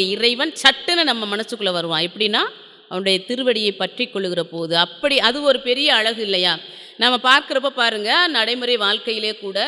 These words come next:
இந்த அரசியல்வாதியாக இருக்கட்டும், யாரையும் குறை சொல்லவில்லை,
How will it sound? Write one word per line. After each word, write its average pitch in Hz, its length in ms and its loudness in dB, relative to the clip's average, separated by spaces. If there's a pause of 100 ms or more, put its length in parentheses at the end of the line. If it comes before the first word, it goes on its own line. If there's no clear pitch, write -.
இந்த 247 220 -6
அரசியல்வாதியாக 202 880 -6
இருக்கட்டும், 185 500 -8 (300)
யாரையும் 269 420 2
குறை 262 200 0
சொல்லவில்லை, 226 540 -4